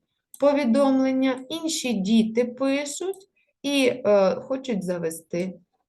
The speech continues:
друзів. Дружити хочуть. Окей. Е, let's make, і це home task, це домашнє завдання.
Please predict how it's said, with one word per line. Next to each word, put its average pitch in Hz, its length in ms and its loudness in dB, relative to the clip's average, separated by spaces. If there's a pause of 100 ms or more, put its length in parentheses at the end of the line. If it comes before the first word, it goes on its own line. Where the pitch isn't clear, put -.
(920)
друзів. 160 520 -10 (360)
Дружити 175 640 -6
хочуть. - 540 -12 (800)
Окей. 311 580 0 (960)
Е, - 20 2 (560)
let's 339 400 2
make, 254 440 2 (220)
і 294 120 -2
це 302 220 0
home 233 520 2
task, 285 400 0 (140)
це 339 360 -2
домашнє 220 640 0
завдання. 190 760 -6